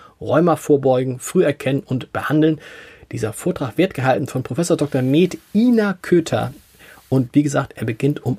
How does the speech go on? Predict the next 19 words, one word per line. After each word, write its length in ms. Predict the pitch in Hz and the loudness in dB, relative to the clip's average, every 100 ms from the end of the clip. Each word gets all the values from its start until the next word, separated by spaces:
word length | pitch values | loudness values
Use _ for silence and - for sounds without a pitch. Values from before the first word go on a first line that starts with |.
| - | -4
achtzehn 360 | 123 - - | -4 -4 -6
Uhr 40 | 120 | -6
dreißig 300 | - 110 104 | -4 -4 -6
auf 80 | - | -4
abendblatt 340 | 139 180 160 - | -2 0 0 0
punkt 320 | 147 - - | -2 -2 -4
de. 240 | 135 151 | 2 2
Und 100 | 139 | 4
wenn 160 | 135 160 | 4 4
Sie 160 | 185 269 | 6 4
Fragen 380 | - 180 175 | 4 2 2
haben, 300 | 151 156 156 | 2 2 0
schicken 340 | - - 262 185 | -2 -2 2 2
Sie 140 | 170 | 4
diese 320 | 156 160 135 | 4 2 4
während 260 | 135 170 180 | 4 4 2
der 80 | 160 | 0
Veranstaltung 560 | - 127 - 123 127 | -2 -4 -2 -2 -2
an 220 | - 120 | -4 -8